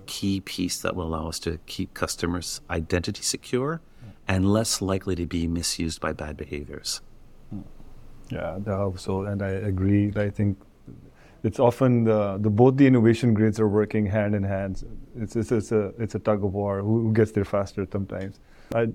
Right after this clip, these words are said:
Speaker 2: I don't wanna end the conversation before I hear what, when are you dropping, uh, some next track? You know, we heard
Speaker 1: Yeah,
Speaker 2: you,
Speaker 1: um,
Speaker 2: you know, pull some strings on that one, and I heard you sing as well. So what's the plan there?
Speaker 1: Well, my plan right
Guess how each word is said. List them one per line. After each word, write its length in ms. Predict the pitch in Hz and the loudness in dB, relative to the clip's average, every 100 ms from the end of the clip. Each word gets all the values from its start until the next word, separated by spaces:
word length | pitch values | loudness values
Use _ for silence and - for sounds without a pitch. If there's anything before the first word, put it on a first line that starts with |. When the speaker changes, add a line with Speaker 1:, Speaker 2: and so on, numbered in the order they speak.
| - | -2
Speaker 2:
I 140 | 120 | -2
don't 160 | 117 123 | 2 2
wanna 200 | 123 123 | 2 0
end 300 | 120 117 110 | 2 2 4
the 260 | 113 110 | 4 4
conversation 680 | 107 110 107 - 110 - 110 | 2 0 0 0 0 0 0
before 500 | 104 - 101 101 104 | 0 -2 -2 -2 -2
I 180 | 104 101 | -2 -4
hear 360 | 98 101 98 98 - | -4 -2 -4 -6 -8
what, 280 | 107 107 | -4 -2
when 180 | 107 110 | 0 2
are 40 | 107 | 4
you 120 | 107 | 2
dropping, 640 | 101 98 - 101 98 98 - | 2 -2 -2 -2 -2 -4 -12
uh, 160 | 104 104 | -20 -18
some 280 | 104 107 104 | -10 -8 -6
next 400 | 104 107 104 - | -2 -2 -2 -6
track? 260 | - 98 98 - - - - - | -2 -2 -2 -12 -20 -20 -20 -12
You 60 | 104 | -10
know, 80 | 104 | -2
we 120 | 104 | 0
heard 260 | 104 110 101 | 4 4 6
Speaker 1:
Yeah, 80 | 110 | 4
Speaker 2:
you, 100 | 107 | 4
Speaker 1:
um, 280 | 107 101 95 | 4 0 -4
Speaker 2:
you 60 | 110 | -10
know, 40 | 104 | -2
pull 120 | 117 | 0
some 160 | 110 113 | 0 -2
strings 340 | - 117 117 | 0 0 4
on 140 | 120 | 2
that 100 | 117 | 2
one, 280 | 117 113 113 | 0 2 0
and 480 | 113 104 101 101 98 | 0 -2 -2 -2 -4
I 100 | - | -6
heard 240 | 101 107 | 0 2
you 80 | 104 | 2
sing 240 | 104 120 117 | 0 2 4
as 160 | 113 | 4
well. 260 | 113 113 139 | 4 4 2
So 320 | 139 113 104 | 0 0 0
what's 260 | 98 117 - | 0 -2 0
the 80 | 110 | 0
plan 240 | 113 104 | 2 2
there? 260 | 101 101 95 - - _ - - - - | 0 -2 -4 -14 -20 _ -20 -20 -20 -6
Speaker 1:
Well, 140 | 110 | -2
my 140 | 110 107 | 0 -2
plan 340 | - 110 117 | -4 -4 -4
right 220 | 110 101 | -4 -6